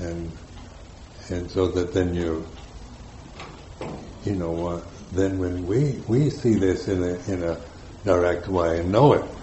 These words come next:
you know, on a profound level, no, no longer just theoretical or intellectual, but from from, from the gut level, then we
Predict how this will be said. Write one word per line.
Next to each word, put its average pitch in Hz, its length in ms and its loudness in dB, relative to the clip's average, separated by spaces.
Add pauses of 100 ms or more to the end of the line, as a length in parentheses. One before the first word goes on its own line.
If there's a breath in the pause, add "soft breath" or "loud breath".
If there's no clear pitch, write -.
you 98 80 2
know, 87 340 0
on 95 120 4
a 85 180 0 (880)
profound 139 600 6
level, 87 320 4
no, 104 200 4
no 104 300 4
longer 107 340 6
just 90 360 -2
theoretical 98 720 6
or 82 240 2
intellectual, 90 760 -2
but 80 160 -6 (1040 loud breath)
from 95 640 0 (260)
from, 95 460 -2
from 98 240 0
the 87 80 0
gut 120 360 -2
level, 85 580 -2
then 113 260 2
we 92 280 0